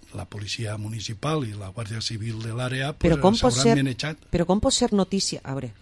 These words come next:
Speaker 2: Ramon, si le-, lo normal seria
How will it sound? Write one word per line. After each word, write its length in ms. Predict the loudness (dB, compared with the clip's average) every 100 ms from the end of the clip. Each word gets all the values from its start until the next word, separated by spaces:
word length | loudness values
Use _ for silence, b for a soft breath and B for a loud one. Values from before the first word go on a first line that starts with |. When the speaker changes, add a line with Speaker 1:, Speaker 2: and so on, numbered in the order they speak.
| -20 -16
Speaker 2:
Ramon, 400 | -4 0 0 -2 -10 _ _ -20 -20 -20 _ -20 -20 -20 -20 -20 -20 -20 -20 _ _ _ _ -8
si 220 | -2 -2
le-, 140 | -2 -16 -20 -20 -20 -2
lo 200 | 4 6
normal 380 | 6 4 2 2
seria 400 | 4 4 4